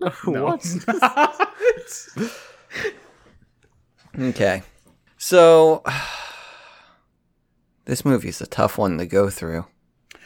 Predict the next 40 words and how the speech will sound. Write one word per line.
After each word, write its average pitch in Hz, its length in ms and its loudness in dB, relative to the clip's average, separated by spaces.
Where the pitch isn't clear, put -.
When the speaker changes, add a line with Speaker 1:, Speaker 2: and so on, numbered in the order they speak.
Speaker 2:
It's 370 480 2
rough 240 320 4
because 220 260 2
without 220 280 4
the 208 80 0
musical 185 400 0
numbers, 139 440 -4
there's 143 400 -8
just - 320 -8
kinda 165 300 2
like 135 240 -2
a 117 100 -6
film. 139 340 -10
Speaker 3:
Yeah, 214 380 6
i-, 165 120 4
that's 208 220 2
basically 190 600 2
it. 180 180 4
Like, 127 200 4
what 160 180 2
happens? 113 520 0
Okay. 127 480 2
What's-his-face 196 680 2
ends 165 240 2
up 165 160 2
showing 151 840 2
the 139 280 6
little 143 280 6
kid 131 260 2
how 131 160 4
to 127 80 0
sell 131 200 4
papers, 120 440 0
along 143 300 4
with 143 220 0
the 123 260 6
little 131 260 4
kid's 123 540 0
older 123 260 4
brother. 104 420 2